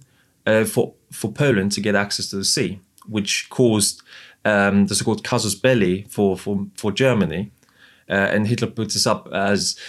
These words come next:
uh, Poland being ignorant in the late thirties because they didn't want to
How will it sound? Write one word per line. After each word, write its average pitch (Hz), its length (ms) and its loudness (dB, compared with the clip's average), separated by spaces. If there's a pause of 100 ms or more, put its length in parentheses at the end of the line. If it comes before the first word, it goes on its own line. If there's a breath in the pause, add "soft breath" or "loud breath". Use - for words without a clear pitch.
(400 loud breath)
uh, 101 340 2 (140)
Poland 117 280 2
being 107 220 0
ignorant 127 720 2 (380)
in 104 120 0
the 98 160 2
late 95 200 0
thirties 104 640 -2 (380 soft breath)
because 107 160 -4
they 113 80 2
didn't 110 240 2
want 107 180 2
to 101 380 0